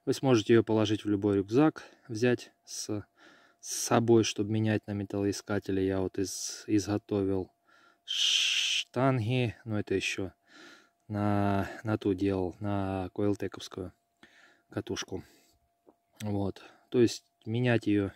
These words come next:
не составляет труда. Всовываете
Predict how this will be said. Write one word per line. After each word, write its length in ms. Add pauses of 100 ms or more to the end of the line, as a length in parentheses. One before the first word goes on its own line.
не 60
составляет 720 (460)
труда. 540
Всовываете 920